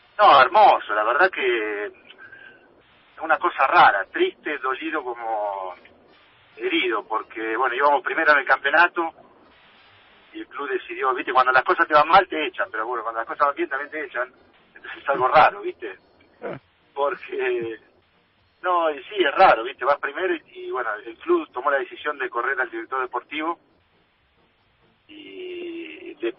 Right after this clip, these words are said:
Speaker 1: de volver un poco a lo que era la estructura anterior del club, y bueno, yo había llegado con el director deportivo y bueno, también tuve que dar un paso al costado. Y por eso te digo, dolido porque era la, era la oportunidad de poder, eh, faltaba muy poco para poder, bueno, diez fechas para que termine el campeonato y poder coronarnos.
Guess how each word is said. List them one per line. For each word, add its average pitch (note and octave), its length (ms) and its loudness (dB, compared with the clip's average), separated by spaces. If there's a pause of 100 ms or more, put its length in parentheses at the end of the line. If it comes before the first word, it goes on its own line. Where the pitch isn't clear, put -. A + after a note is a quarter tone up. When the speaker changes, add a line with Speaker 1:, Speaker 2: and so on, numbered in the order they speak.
(260)
Speaker 1:
de C3 80 -4
volver D3 340 2
un D3 100 -8
poco D3 220 -2
a - 20 4
lo B2+ 100 0
que C#3 60 -4
era C#3 80 2
la B2+ 100 2
estructura C3+ 340 -6
anterior C3 340 -4
del B2+ 140 -4
club, F3 380 0
y D3 60 -8
bueno, A#2 240 -6
yo A#2+ 100 -6
había A#2+ 160 -2
llegado A#2+ 340 2
con A2+ 120 -6
el A2 60 -12
director A2 280 -8
deportivo C3+ 420 -8
y - 40 -4
bueno, G#2+ 180 -4
también G#2 300 -14
tuve G#2 160 -10
que G2+ 60 -14
dar G#2 120 -6
un - 80 -14
paso A2 220 -8
al F#2+ 60 -14
costado. B2 420 -4 (1600)
Y F4 160 -12
por - 160 -4
eso - 140 -6
te - 100 -6
digo, D3 220 -2
dolido D#3 380 2
porque - 240 -6
era B2+ 160 4
la, A#2+ 260 2
era B2 120 -4
la A#2 80 -4
oportunidad A#2+ 420 -8
de A#2 80 -6
poder, B2 260 -8
eh, F#2+ 600 -6
faltaba A#2+ 320 2
muy A2+ 140 -10
poco - 280 -8
para G2 180 -6
poder, G#2 260 -12
bueno, G2+ 240 -12 (600)
diez - 200 -4
fechas B2 260 -2
para G2+ 160 -6
que G2 80 -8
termine A2 180 -12
el A2 60 -8
campeonato A#2 480 -2
y - 20 -10
poder G#2 280 -10
coronarnos. G2 800 -2